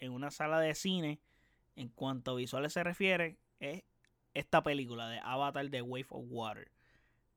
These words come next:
Esta película está excelente en detalles técnicos. El C G I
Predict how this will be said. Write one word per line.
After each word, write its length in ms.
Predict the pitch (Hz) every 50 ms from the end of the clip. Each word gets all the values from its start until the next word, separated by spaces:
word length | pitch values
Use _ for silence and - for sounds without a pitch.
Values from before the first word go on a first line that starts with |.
| _ _
Esta 240 | - 139 - - 185
película 300 | 185 202 202 202 202 190
está 420 | 185 - - - 185 185 196 - _ -
excelente 960 | 170 170 160 - - - - - 165 147 139 147 156 170 175 170 - - 151
en 120 | 139 139
detalles 400 | 131 131 123 127 131 139 143 135 - _ -
técnicos. 560 | 147 135 131 139 131 120 117 113 117 113 110 -
El 200 | - 135 135 131
C 180 | - - 160
G 480 | 156 160 170 175 175 165 165 165 175 185
I 160 | 190 196 202